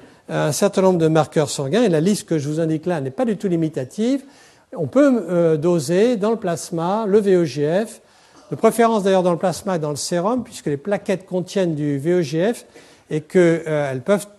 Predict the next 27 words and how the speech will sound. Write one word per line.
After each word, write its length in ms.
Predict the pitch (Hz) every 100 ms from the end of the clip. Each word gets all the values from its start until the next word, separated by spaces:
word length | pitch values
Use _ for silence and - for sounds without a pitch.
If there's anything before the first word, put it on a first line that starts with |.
| _ - 165
euh, 340 | 151 143 127 123
ces 180 | -
plaquettes 400 | 143 151 196 202
libérer 440 | 190 190 185 170 175
le 200 | 156 151
V 220 | 143 156
E 20 |
G 200 | 120 160
F 100 | 175
lorsque 320 | 156 147 - 151 151 - _
l'on 120 | 156 143
produit 260 | 147 143
le 60 | 135
sérum. 540 | - 135 139 208 262 - - _
Le 140 | - 175
F 180 | 208 185
G 300 | 165 190 175
F 140 | -
basique 460 | 143 156 135 156 -
peut 160 | 190 190
être, 320 | 190 190 156
euh, 180 | 143 139 - _ _
mesuré, 420 | 143 139 165 214
mais 120 | 262 208
on 100 | 180
peut 220 | 240 320
aussi, 540 | 277 - - 226 233